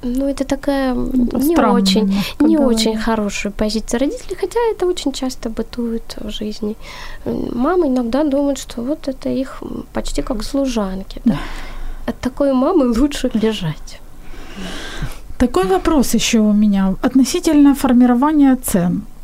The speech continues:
Speaker 2: Э, если смотришь вот к-,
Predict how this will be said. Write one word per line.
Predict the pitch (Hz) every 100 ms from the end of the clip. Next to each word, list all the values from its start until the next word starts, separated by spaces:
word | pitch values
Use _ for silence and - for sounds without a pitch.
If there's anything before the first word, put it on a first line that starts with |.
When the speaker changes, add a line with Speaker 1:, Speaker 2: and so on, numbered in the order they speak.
| - -
Speaker 2:
Э, | 233 208 208 202 294
если | 302 311 302 254 151 - - - -
смотришь | - - 277 370 359 330 -
вот | 262 -
к-, | -